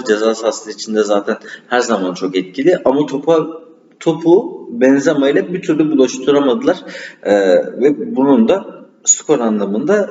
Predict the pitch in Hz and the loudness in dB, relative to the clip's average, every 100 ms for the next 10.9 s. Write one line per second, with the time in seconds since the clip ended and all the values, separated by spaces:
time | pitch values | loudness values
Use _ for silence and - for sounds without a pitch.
0 | - 104 87 80 - - - - 143 127 | 0 2 2 2 -2 -8 -12 -4 -2 -2
1 | - 131 113 107 101 92 95 95 95 95 | -4 0 0 2 2 2 2 2 0 -2
2 | 95 143 269 - - - - - 175 180 | -4 0 -2 -4 -16 -18 -6 0 2 4
3 | 175 170 160 175 175 160 135 - - 165 | 2 0 -4 0 2 2 0 -6 0 0
4 | 165 170 165 170 165 - 156 180 143 113 | 0 -2 2 0 -2 -6 -4 2 2 4
5 | 135 - - 107 107 - 101 101 101 113 | 2 0 -2 0 0 -2 -6 -4 -6 -2
6 | 202 - - 151 143 160 147 - 156 151 | -4 -4 -6 -2 0 2 2 -2 -2 -2
7 | 147 147 147 156 143 139 170 196 117 - | -2 -4 -4 -2 2 2 4 2 0 -6
8 | - - - 95 95 92 - - 135 - | -14 -16 -4 -2 0 -2 -4 -2 -2 0
9 | 139 143 143 143 135 - - - - - | -2 -2 2 2 2 -2 -18 -20 -20 -8
10 | 117 135 131 135 135 127 127 135 131 | 0 2 2 0 -2 -2 -6 -6 -8